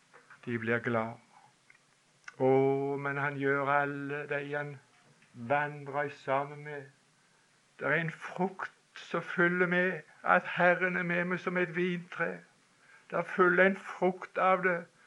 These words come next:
som heter glede. Og glede i Herren er noe som vi har alltid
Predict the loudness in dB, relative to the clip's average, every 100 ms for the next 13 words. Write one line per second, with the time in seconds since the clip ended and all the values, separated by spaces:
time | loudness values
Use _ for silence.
0 | _ -4 0 4 2 4 2 4 6 10
1 | 10 8 4 0 -4 _ _ _ _ -20
2 | -20 -20 -6 6 8 8 6 2 10 12
3 | 12 12 12 12 8 8 8 2 -10 _
4 | _ _ _ -2 4 4 2 6 8 10
5 | 8 2 0 0 -6 -16 _ _ _ _
6 | 2 4 6 6 6 4 2 2 2 2
7 | 2 4 6 4 0 -16 _ _ _ _
8 | _ 8 8 8 0 -12 _ -8 -8